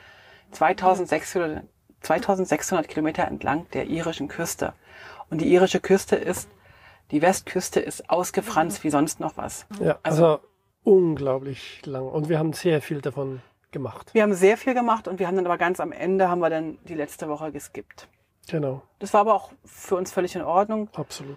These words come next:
Speaker 1: Weil wir ja auch ganz Nordirland, ähm, nicht gemacht haben. Also Nordirland ist ja ein Teil von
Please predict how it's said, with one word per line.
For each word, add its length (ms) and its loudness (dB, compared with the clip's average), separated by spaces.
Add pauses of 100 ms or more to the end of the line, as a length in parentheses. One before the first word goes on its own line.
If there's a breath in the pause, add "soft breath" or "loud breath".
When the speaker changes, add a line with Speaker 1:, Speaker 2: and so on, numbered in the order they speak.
Speaker 1:
Weil 120 0
wir 80 8
ja 100 8
auch 120 -2
ganz 260 -2
Nordirland, 960 0
ähm, 300 -10 (120)
nicht 220 0
gemacht 340 -2
haben. 100 -4
Also 140 0
Nordirland 480 2
ist 80 -8
ja 80 -2
ein 60 -2
Teil 240 -2
von 460 -2